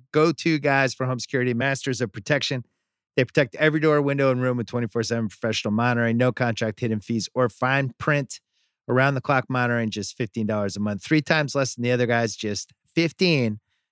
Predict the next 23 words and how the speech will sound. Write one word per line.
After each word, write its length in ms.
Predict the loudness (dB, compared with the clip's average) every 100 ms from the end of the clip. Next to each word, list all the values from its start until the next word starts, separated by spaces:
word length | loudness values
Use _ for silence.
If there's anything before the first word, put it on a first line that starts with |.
| _
dollars 360 | 2 4 2 -2
a 40 |
month. 220 | -4 0
Right 140 | 2 4
now, 140 | 2 2
my 180 | 0
listeners 400 | 0 -2 -4 -6
get 140 | -4 -2
a 100 | -2
free 520 | -4 -4 -2 -2 -8 _ _ _ _ _
H 280 | 2 2 4
D 120 | -2
security 380 | -2 -2 0 0
camera 300 | -2 -2 0
when 80 | 0
you 60 | 0
visit 280 | -2 -4 -4
simplisafe 460 | -6 -4 -2 0
dot 180 | 0 -4
com 220 | -2 -4 -2
slash 300 | -2 -4 -2
B 200 | 0 0
S. 400 | 0 -4 -6